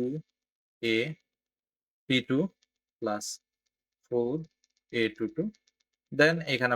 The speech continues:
ভ্যালুগুলো বসাবো, বসালে দেখবে যে জিরো আসতেছে। ওকে? চলে আসি তারপরেরটা। দেখো এ ওয়ান, বি ওয়ান, সি ওয়ান, এ টু, বি টু, সি থ্রি,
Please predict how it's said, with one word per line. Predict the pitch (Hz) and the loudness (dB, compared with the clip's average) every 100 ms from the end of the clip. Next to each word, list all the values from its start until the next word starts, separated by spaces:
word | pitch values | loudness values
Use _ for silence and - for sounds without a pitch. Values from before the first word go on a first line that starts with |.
| 110 | 2
ভ্যালুগুলো | 107 117 127 131 | 2 2 0 -2
বসাবো, | 117 165 220 160 | -4 -4 -4 -4
বসালে | - 110 107 107 | -2 -2 -2 -4
দেখবে | 98 160 | 0 0
যে | 170 110 | 0 -2
জিরো | 104 101 | -6 -8
আসতেছে। | - - - _ _ _ _ _ _ _ _ | -14 -14 -14 _ _ _ _ _ _ _ _
ওকে? | 139 - 262 _ _ _ _ _ _ _ _ _ _ _ _ _ _ _ _ _ _ _ _ _ _ _ _ | -4 -4 -6 _ _ _ _ _ _ _ _ _ _ _ _ _ _ _ _ _ _ _ _ _ _ _ _
চলে | 156 151 | 6 6
আসি | 147 160 139 | 6 6 6
তারপরেরটা। | 113 107 101 - 202 - _ _ _ _ _ | 4 0 -4 -4 -6 -8 _ _ _ _ _
দেখো | 127 127 156 | 4 4 8
এ | 151 | 8
ওয়ান, | 156 156 | 8 6
বি | 143 | 4
ওয়ান, | 139 139 | 4 2
সি | 143 139 | 2 4
ওয়ান, | 160 131 | 2 2
এ | 123 | 2
টু, | 120 | 2
বি | 117 | 2
টু, | 120 - | 2 2
সি | 120 180 - 120 - 110 113 110 113 - 117 | 2 2 4 4 4 4 4 4 2 4 2
থ্রি, | 110 | 2